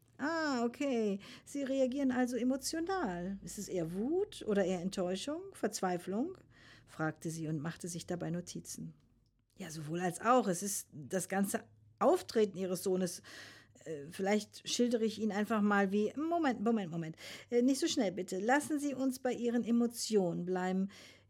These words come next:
Ist es die Enttäuschung, weil man so nicht Ihren Erwartungen entspricht? Was muss ein Schüler tun, damit sie nicht von ihm enttäuscht sind?“ „Frau Doktor Riebke,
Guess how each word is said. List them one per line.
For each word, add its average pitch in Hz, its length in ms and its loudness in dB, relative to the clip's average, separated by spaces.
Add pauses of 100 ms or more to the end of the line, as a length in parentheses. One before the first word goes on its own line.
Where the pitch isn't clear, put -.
(100)
Ist 247 160 0
es 302 100 -2
die 294 80 -2
Enttäuschung, 262 680 2
weil 262 120 4
man 254 200 6
so 262 140 2
nicht 254 180 4
Ihren 254 200 2
Erwartungen 262 480 0
entspricht? 302 500 -6 (100)
Was 294 200 -4
muss 330 140 -2
ein 330 120 0
Schüler 339 280 0 (100)
tun, 240 440 2
damit 226 300 2
sie 285 80 -4
nicht 294 220 -2
von 233 160 0
ihm 190 120 -2
enttäuscht 180 460 -4
sind?“ - 300 -12 (1160)
„Frau 202 200 -2
Doktor 190 340 0
Riebke, 143 340 -8